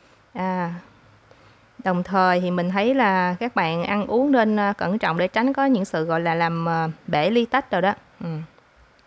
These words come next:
Cuối ngày có khả năng các bạn sẽ có những phút giây hẹn hò bên người yêu của mình ha, hoặc là các bạn có những cái sự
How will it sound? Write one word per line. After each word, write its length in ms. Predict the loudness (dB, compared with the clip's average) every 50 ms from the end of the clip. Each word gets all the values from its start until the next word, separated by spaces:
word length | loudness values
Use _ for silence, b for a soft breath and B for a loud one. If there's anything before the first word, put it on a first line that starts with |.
| _ _ _ _ _ _ _ _ B B B B B B B B B B B B
Cuối 160 | 0 4 6 6
ngày 300 | 8 8 8 6 6 4
có 80 | 4
khả 180 | 4 4 4 4
năng 200 | 4 2 2 2
các 100 | 0 0
bạn 180 | 0 0 -2
sẽ 160 | -2 -2 -4 -4
có 160 | 0 0 2
những 180 | 2 2 2
phút 200 | 0 -2 -4 -2
giây 180 | 0 0 0 0
hẹn 200 | 0 -2 -2 -2
hò 260 | 0 2 2 2 2
bên 180 | 2 2 2 2
người 120 | 2 2
yêu 140 | 2 0 0
của 160 | 2 2 2
mình 280 | 2 2 2 2 0 -2
ha, 240 | -2 0 0 0 0
hoặc 240 | 0 -2 -4 -6
là 80 | -8 -10
các 160 | -8 -8 -8 -6
bạn 180 | -6 -6 -6
có 120 | -4 -2 0
những 160 | 0 0 0
cái 80 | -2
sự 180 | -2 -2 -4